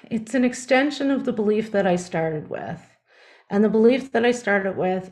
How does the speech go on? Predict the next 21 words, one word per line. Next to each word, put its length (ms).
is 220
that 280
gender 280
equality 480
can 180
solve 320
all 240
of 80
the 80
world's 260
problems, 720
every 260
one 200
of 160
them. 340
And 760
the 160
extension 1000
of 220
that 520
is 680